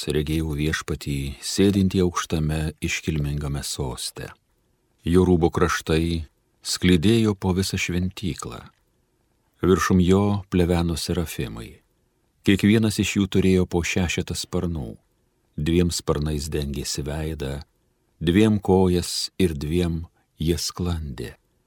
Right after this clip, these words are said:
Jie šaukė vienas kitam ir kartojo: „Šventas, šventas, šventas galybių Viešpats, pilna visa žemė jo, jo garbės.“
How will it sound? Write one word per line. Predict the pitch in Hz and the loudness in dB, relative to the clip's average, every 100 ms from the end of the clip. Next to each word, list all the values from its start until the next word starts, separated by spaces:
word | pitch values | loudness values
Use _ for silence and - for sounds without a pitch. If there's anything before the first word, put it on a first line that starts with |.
| _ _ _ - | _ _ _ 2
Jie | 92 | 2
šaukė | 95 139 131 127 113 | 4 4 4 2 4
vienas | 107 101 | 2 2
kitam | - 95 92 92 | -2 -2 0 0
ir | 85 | -2
kartojo: | - 92 - 80 65 65 60 - _ _ _ _ _ _ | -4 -6 -4 -6 -6 -8 -12 -16 _ _ _ _ _ _
„Šventas, | - 85 95 101 95 98 90 | -4 2 4 4 2 -2 -4
šventas, | - 80 87 92 92 87 | -2 0 2 0 0 -2
šventas | - 76 80 90 85 78 | 0 0 0 0 -2 -4
galybių | 87 82 87 85 78 | -4 -2 -2 -2 -2
Viešpats, | 80 87 - 87 78 - - _ _ _ _ _ | -2 -2 -4 -8 -10 -12 -12 _ _ _ _ _
pilna | 92 92 98 101 | 4 6 6 4
visa | 95 107 | 4 2
žemė | 90 92 92 90 87 | 4 4 4 2 0
jo, | 82 80 | 0 -2
jo | 80 76 | -2 -2
garbės.“ | 76 73 67 65 64 - - | -4 -4 -6 -6 -8 -10 -10